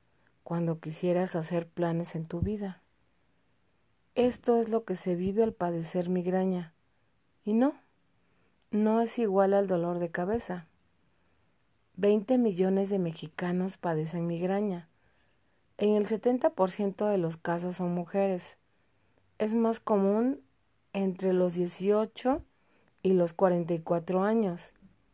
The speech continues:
Estigmas de la enfermedad. Diferente al dolor de cabeza, la migraña llega a definir de tal forma a las personas que es como vivir detrás del rostro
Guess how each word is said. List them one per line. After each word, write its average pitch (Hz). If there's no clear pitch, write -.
Estigmas 240
de 214
la 190
enfermedad. 160
Diferente 247
al 370
dolor 208
de 202
cabeza, 170
la 196
migraña 208
llega 233
a 262
definir 190
de 175
tal 214
forma 202
a 185
las 165
personas 175
que 226
es 233
como 269
vivir 180
detrás 202
del 180
rostro 180